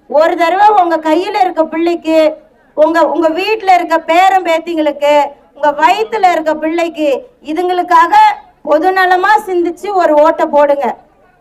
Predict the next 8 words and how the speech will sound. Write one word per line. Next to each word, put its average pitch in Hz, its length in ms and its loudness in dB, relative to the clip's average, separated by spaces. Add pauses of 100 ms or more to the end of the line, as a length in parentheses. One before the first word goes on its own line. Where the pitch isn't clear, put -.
நம்ம 302 240 0 (160)
தான் 415 180 4
இப்படி 349 220 -4
இருந்துட்டோம், 349 500 -2
நம்மளுடைய 311 440 0
அடுத்த 330 340 -8
தலைமுறை 370 420 0 (100)
நல்லா 330 200 0